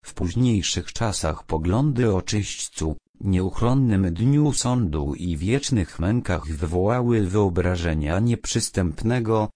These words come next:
mściwego Boga, a strach przed Jego gniewem utrudniał przejawianie wiary,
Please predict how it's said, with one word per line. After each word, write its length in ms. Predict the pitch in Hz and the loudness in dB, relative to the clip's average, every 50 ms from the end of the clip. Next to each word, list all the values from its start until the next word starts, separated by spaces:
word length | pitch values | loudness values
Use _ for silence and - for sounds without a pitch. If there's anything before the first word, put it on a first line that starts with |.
| _ _ - | _ _ -2
mściwego 840 | 101 101 - - - - - - 95 92 85 82 76 73 78 78 | -2 -2 -2 -2 -8 -8 -4 0 0 0 2 0 0 0 -2 -2
Boga, 480 | 80 85 117 131 117 90 82 78 76 69 - _ _ - | 0 0 -2 -2 0 0 0 0 0 -2 -4 _ _ -6
a 140 | - 87 87 | -2 -2 -2
strach 480 | - - - - 110 120 123 113 - - | -2 -4 -4 -2 -2 -2 -2 -4 -8 -8
przed 320 | - - - 85 80 80 | -4 -2 -2 0 -2 -2
Jego 400 | 80 80 87 90 80 82 78 78 | -2 -2 -2 -2 0 0 0 0
gniewem 560 | 78 78 82 90 104 135 131 113 123 110 98 | -2 -2 0 0 2 2 2 0 0 0 0
utrudniał 840 | 92 - 90 - - 139 139 147 147 131 135 120 113 113 131 139 - | -2 -2 -4 -2 -2 0 0 0 0 2 2 2 2 2 0 0 -2
przejawianie 840 | - - - - 90 80 76 73 78 98 107 104 101 101 87 76 | -4 -4 -2 0 0 0 0 -2 -2 0 0 0 2 2 0 0
wiary, 480 | 73 90 104 104 92 85 78 67 62 60 | 0 -2 -2 0 0 0 -2 -2 -4 -8